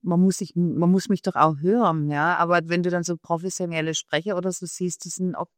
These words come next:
ganz ruhig und sehr leise und die Leute hören ja dann trotzdem zu. Und, ähm, ja, das ist irgendwie was, wo ich dann oft auch bei mir selber denk, „Warum schrei ich eigentlich so?“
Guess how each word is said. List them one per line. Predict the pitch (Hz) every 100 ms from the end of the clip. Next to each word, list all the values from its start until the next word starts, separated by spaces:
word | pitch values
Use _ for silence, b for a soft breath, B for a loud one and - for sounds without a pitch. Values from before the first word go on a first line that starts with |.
| _ _
ganz | 202 208 -
ruhig | 185 190 208 -
und | 165
sehr | 180 165
leise | 160 151 165 202 202
und | 165
die | 165
Leute | 156 156 180
hören | 175 170
ja | 170
dann | 170 165
trotzdem | - 175 _ 165 160
zu. | - 196 208 b b b b b _ _ _ _ _ -
Und, | 175 170 165 -
ähm, | 160 156 156 156 151 _ _ _ -
ja, | 151 175
das | 196 190
ist | 202
irgendwie | - 190 190 196 202
was, | 180 185 - - _ - 110 156 _ _
wo | 180 185 196
ich | 196
dann | - 185 - _ -
oft | 185 -
auch | 175 175 175 -
bei | 165
mir | 175 151
selber | - 151 170
denk, | 156 147
„Warum | 127
schrei | 127 - 131
ich | 185 -
eigentlich | 143 139
so?“ | 131